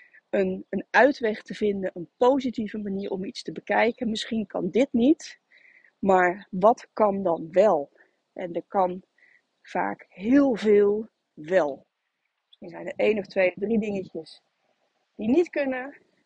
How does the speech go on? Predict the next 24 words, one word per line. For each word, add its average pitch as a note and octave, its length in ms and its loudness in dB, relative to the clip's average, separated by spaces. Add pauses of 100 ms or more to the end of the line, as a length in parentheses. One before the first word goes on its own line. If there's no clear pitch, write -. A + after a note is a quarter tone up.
maar - 120 -12
er E3 40 -8
is D#3 120 -10
altijd F3 260 -4
een F#3+ 100 -10
alternatief F3+ 560 -8
te - 100 -12
bedenken. - 320 -8
Je F3+ 120 0
kunt G#3 240 -2
altijd B3 300 -2
meer A#3 520 4 (440)
dan F#3+ 160 0
dat F#3 200 0
je E3 260 -4
op F3+ 140 -8
dit E3+ 160 -4
moment D#3+ 320 -10
doet. - 320 6 (1500)
En C4+ 120 4
dat D4+ 80 8
is C#4+ 80 2
regie D4 320 -2
pakken, D3+ 360 -6